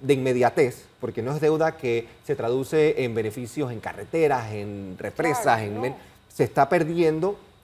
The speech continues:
Speaker 1: no genera ningún bienestar y genera más costo para el panameño. Entonces, la mina, que es una conversación dura,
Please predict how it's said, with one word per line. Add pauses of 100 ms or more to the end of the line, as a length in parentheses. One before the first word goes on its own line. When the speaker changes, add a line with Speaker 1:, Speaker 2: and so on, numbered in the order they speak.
(420)
Speaker 1:
no
genera
ningún
bienestar (300)
y
genera
más
costo
para
el
panameño.
Entonces,
la
mina, (500)
que
es
una
conversación
dura,